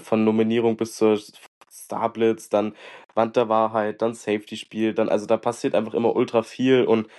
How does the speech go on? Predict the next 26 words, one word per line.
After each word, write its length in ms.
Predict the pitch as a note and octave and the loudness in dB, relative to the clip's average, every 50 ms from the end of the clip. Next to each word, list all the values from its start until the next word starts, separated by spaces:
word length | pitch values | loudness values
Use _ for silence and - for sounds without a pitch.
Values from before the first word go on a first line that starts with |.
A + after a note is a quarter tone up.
| - - - - - | -20 -20 -20 -12 -4
äh, 160 | - G#2+ G#2+ - | -2 -2 -2 -2
ich 120 | A#2 - | -4 -6
find 160 | - B2 A2+ B2 | -6 -2 0 0
auch, 80 | A2+ | 0
dass 180 | - A#2 A2+ - | 0 -2 -4 -4
das, 240 | A#2+ A2+ - - - _ - - - - - _ _ - | -6 -10 -10 -12 -20 _ -20 -20 -20 -20 -20 _ _ -12
das 260 | - A2+ A2 G#2 - _ _ _ _ _ _ _ - - | -12 -12 -12 -12 -18 _ _ _ _ _ _ _ -16 -10
eins 240 | - A#2 A#2+ A#2+ - | -6 -6 -6 -6 -2
der 140 | - A2+ G#2+ | -2 -2 0
wenigen 240 | A#2 A#2+ B2+ B2 A#2 | 0 -2 -2 -2 -4
Formaten 460 | - A#2 A2+ A2+ A2+ - - A2+ E2 | -4 0 0 0 0 0 -2 -4 -2
ist, 220 | G#2 A2+ - - | -4 -4 -4 -4
wo 260 | G#2+ G#2+ G#2+ G#2+ - - | -4 -2 0 0 -2 -2
super 300 | G#2 A2 A#2 A#2 A#2+ A2+ | -6 -10 -6 -2 -2 -2
viele 220 | - - A2+ A2+ | -2 -2 -2 0
Neulinge 520 | A2 G#2+ G#2+ A2+ B2+ C3 C3+ C#3 C#3 C#3 - | 2 2 2 2 2 2 0 0 2 2 2
immer 240 | C3 C3 B2+ A#2+ | 2 2 2 2
reinkommen. 420 | A#2 A#2+ C3 C3+ C3 - C#3 C#3 C3 | 2 2 0 0 -2 -2 -2 -2 -2
Das 140 | A#2 - - | -2 -6 -6
find 120 | A2+ A2 | -8 -6
ich 80 | - - | -2 0
auch 140 | F#2+ A#2 B2+ | 0 0 0
immer 140 | B2 B2 A#2 | 0 -2 -2
sehr, 140 | A2+ A#2 A#2 | -2 -2 -2
sehr 120 | A#2+ B2 | -2 -2
spannend. 440 | - - - B2 B2 C3 C#3+ D3+ - | -4 -2 0 0 0 0 -2 -6 -10